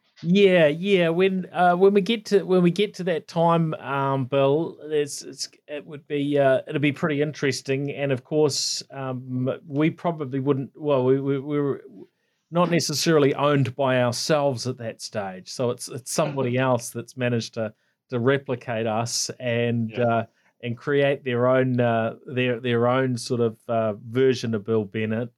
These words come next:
Speaker 1: and, uh, uh, their own version of Paul Spain, and, um, and away they go. And, uh, yeah, we might be,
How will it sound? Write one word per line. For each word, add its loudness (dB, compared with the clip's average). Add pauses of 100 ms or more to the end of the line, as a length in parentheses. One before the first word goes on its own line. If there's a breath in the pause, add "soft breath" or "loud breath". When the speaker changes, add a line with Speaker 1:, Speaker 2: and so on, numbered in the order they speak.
Speaker 1:
and, -8 (120)
uh, -4 (460)
uh, 0
their 0
own 2
version -2
of -6
Paul -4
Spain, -8 (100)
and, -4 (120)
um, -4 (460)
and -4
away 2
they 0
go. 0 (220)
And, -18
uh, -6 (120)
yeah, -4
we -10
might -10
be, -16